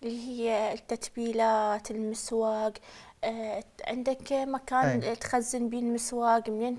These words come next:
Speaker 1: آه، تاخذ ال-، التتبيلات، البهارات؟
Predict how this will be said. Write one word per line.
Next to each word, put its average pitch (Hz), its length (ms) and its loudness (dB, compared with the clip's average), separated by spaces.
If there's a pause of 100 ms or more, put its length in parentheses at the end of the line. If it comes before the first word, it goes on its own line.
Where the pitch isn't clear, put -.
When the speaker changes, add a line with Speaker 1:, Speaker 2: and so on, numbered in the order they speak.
(120)
Speaker 1:
آه، 233 160 2
تاخذ 233 480 2
ال-، 226 240 2
التتبيلات، 226 920 4
البهارات؟ 220 580 6